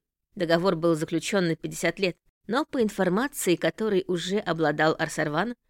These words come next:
запасов должно было хватить на куда большее время.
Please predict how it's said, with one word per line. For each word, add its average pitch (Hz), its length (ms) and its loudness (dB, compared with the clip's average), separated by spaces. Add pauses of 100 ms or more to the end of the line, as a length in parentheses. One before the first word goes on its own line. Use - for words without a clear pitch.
(400)
запасов 269 580 0
должно 226 480 2
было 220 220 2
хватить 202 520 -2 (220)
на 214 80 -8
куда 226 260 0
большее 185 420 2
время. 156 320 2